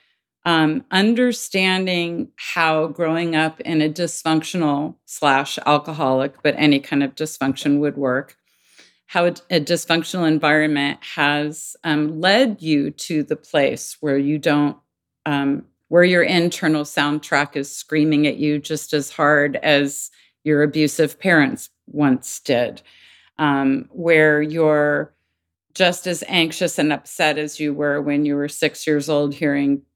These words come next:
plates breaking. Um, and a lot of kids who grow up in that environment, this is something I wanted to get to, so I'm glad it's coming up, um,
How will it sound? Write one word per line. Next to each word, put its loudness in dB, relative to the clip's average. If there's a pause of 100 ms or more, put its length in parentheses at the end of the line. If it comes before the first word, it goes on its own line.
(120)
plates 4
breaking. -8 (1080)
Um, 4 (520)
and 2 (920)
a 2
lot 4
of -8
kids 4 (140)
who -2
grow 0
up 0
in 2
that 0
environment, 0
this -10
is -16
something -2
I 2
wanted 0
to -8
get 0
to, -2
so -6
I'm 2
glad -2
it's -6
coming 0
up, -2
um, 2